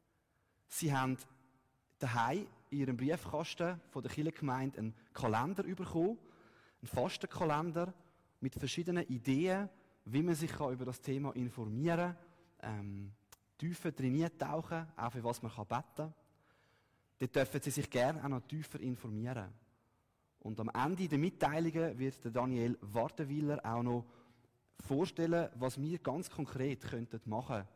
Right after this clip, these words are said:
fürs Klima. In der Predigt will ich jetzt die Frage stellen,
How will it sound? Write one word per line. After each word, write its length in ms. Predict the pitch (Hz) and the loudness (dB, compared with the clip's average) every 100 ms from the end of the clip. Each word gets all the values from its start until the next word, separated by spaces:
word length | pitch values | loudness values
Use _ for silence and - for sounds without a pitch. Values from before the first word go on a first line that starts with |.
| _ _ | _ _
fürs 280 | 127 110 | -8 -8
Klima. 460 | - 107 120 117 95 - _ _ _ _ _ _ _ _ _ _ _ _ _ _ _ _ _ _ _ _ _ _ _ _ - | -8 -6 -4 -4 -6 -12 _ _ _ _ _ _ _ _ _ _ _ _ _ _ _ _ _ _ _ _ _ _ _ _ -10
In 80 | 113 | -8
der 80 | 117 | -2
Predigt 440 | 143 180 208 - | 2 2 2 0
will 140 | 156 156 | 0 0
ich 120 | 151 | -2
jetzt 200 | 151 - | -2 0
die 60 | - | 2
Frage 220 | 143 - | 2 2
stellen, 420 | 151 143 143 | 2 4 4